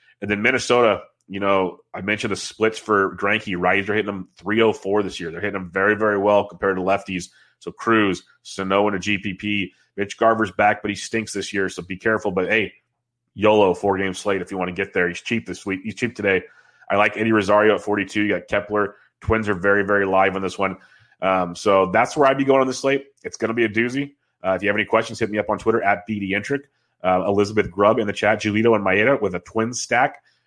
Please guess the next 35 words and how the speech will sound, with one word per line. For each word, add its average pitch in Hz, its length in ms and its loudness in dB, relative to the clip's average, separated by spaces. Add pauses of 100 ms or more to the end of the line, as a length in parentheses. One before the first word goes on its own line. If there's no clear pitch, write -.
Wendell, 98 520 2
Abreu, 98 320 2
McCann, 104 560 -2 (100)
D 107 200 -6
K. 120 400 -2 (640)
That 131 260 2
could 208 120 0
work. 190 360 0
Giolito's 127 480 2
not 123 260 2
bad. 120 240 4
Like, 95 160 2
I 98 80 0
tell 131 200 0
you, 120 60 4
that 107 140 2
A's 135 260 0
White 120 260 2
Sox 104 260 2
game 101 320 -4 (460)
is 101 180 -4
gonna 120 200 0
be 113 200 -2
interesting 90 480 -6 (160)
'cause 101 200 2
it, 98 280 -2
it, 104 200 0
it 92 280 -8
smells 135 480 0
pitcher's 131 400 -4
duel 123 240 4
at 113 80 -2
the 90 60 -8
same 120 340 -4
time. 113 420 2